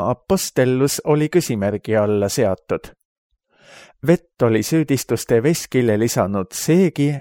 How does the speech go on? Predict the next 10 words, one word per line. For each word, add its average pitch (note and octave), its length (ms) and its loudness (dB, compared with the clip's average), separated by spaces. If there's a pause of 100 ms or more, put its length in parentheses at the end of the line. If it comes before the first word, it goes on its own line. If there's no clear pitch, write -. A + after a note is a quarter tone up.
(120)
et - 340 -4 (160)
Pauluse G#2+ 580 2
plaanid, C3+ 640 -2
mis C3 280 -4
ta A2+ 140 0
oli G#2 260 2
teada C#3 420 0 (100)
andnud, C#3 480 -4 (180)
ei D#3+ 140 4
teostunud. G2 800 -2